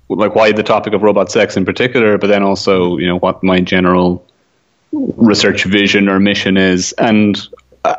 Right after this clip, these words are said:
as is the case with many of these things, I think they only become clear in hindsight. You know, um, so we, as I pursued particular research topics, I don't know if I always knitted them together into some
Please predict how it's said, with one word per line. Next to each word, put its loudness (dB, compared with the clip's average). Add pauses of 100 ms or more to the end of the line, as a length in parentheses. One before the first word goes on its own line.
as 2
is 0
the -4
case 0
with 0
many 2
of 2
these 0
things, 0
I 2
think -4
they 2
only 2
become -2
clear 0
in 0
hindsight. -2 (640)
You -4
know, 2
um, 0
so 0
we, -2
as 2
I 0 (400)
pursued 0
particular 0
research 0
topics, -2
I 0
don't 0
know 2
if -6
I 0 (840)
always 2
knitted 2
them 0
together 0
into -4
some -2